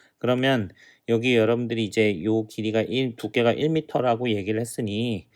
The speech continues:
결국 여러분들이 뭘 구할 수 있는 문제가 되냐면 얘네들의 사인 세타 값이 얼마인지를 구할 수 있는 문제가 되고 여기에 여러분들이 이제 연장선을 그어보면 보라색의 연장선에 여러분들이 여기 값이 얼마라고 얘기할 수 있냐면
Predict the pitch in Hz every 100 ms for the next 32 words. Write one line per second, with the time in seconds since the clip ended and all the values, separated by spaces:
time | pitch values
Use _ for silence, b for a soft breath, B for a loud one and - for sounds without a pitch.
0 | b b - 117 113 127 117 107 117 117
1 | 117 107 98 113 117 113 107 - 107 98
2 | 98 98 107 101 98 98 113 170 190 b
3 | b - 104 107 104 107 110 175 190 180
4 | 190 - - 147 - 151 98 104 101 101
5 | - 101 98 107 98 95 92 98 101 98
6 | 92 95 98 156 185 b b b b 117
7 | 113 131 120 107 113 120 117 113 104 -
8 | 107 104 95 101 117 123 120 107 - 110
9 | 110 107 101 113 107 107 113 117 107 98
10 | 98 107 101 104 120 170 - b b b
11 | - 107 110 107 107 104 101 101 117 113
12 | 113 107 - 127 127 101 104 110 107 101
13 | 92 101 101 - 101 98 98 135 127